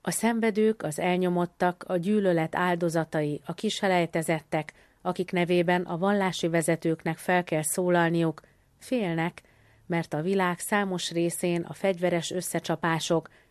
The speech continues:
felülkerekednek a párbeszéden és az összefogáson. A pápa ezért emlékeztetett az emberi testvériség nyilatkozatra a békért, amelyet az Al-Azhar Egyetem nagyimámjával együtt Abu Dhabiban írtak alá.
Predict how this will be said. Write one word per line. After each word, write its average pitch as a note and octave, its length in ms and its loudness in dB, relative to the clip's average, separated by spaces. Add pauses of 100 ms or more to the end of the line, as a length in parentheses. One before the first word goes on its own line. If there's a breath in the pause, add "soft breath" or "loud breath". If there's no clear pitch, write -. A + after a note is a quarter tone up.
felülkerekednek D#3+ 1000 -2
a D#3+ 60 -2
párbeszéden E3 840 0
és - 180 -6
az G#3+ 140 -2
összefogáson. D3+ 1040 -4 (960 soft breath)
A E3 120 -2
pápa E3+ 360 2
ezért F3 360 2
emlékeztetett F#3 1000 -2
az F3 200 -4
emberi G3+ 380 0
testvériség E3 760 -2
nyilatkozatra E3+ 800 0
a D3+ 60 -4
békért, F3 720 0 (300 loud breath)
amelyet G3 420 0
az E3 140 -2
Al-Azhar G3+ 600 -2
Egyetem E3+ 400 -2
nagyimámjával E3+ 960 0
együtt F3 520 -2 (320 soft breath)
Abu F3 300 -2
Dhabiban D#3 460 -2
írtak D#3 400 -4
alá. D#3 380 -2